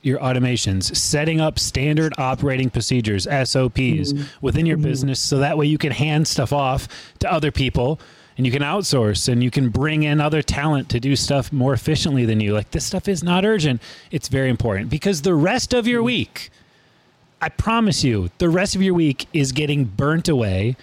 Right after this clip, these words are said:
Speaker 1: by things that are urgent and important. Yeah, I get it.
Speaker 2: Yeah.
Speaker 1: Urgent and important.
Speaker 2: You
Speaker 1: You gotta
Speaker 2: gotta do
Speaker 1: deliver.
Speaker 2: 'em.
Speaker 1: Yep, gotta do it.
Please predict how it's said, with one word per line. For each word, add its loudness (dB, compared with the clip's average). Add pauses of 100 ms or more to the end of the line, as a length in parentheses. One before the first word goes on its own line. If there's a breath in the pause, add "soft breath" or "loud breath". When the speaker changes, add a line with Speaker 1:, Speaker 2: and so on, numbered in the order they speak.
(260 loud breath)
Speaker 1:
by 0
things 0
that 0
are 0
urgent 0
and 2
important. 0
Yeah, 0 (140)
I -2
get 2
it. 2
Speaker 2:
Yeah. 0
Speaker 1:
Urgent 0
and 2
important. 0
Speaker 2:
You 0
Speaker 1:
You 0
gotta -2
Speaker 2:
gotta 0
do 2
Speaker 1:
deliver. 0
Speaker 2:
'em. -2 (100)
Speaker 1:
Yep, -2
gotta 2
do 0
it. -2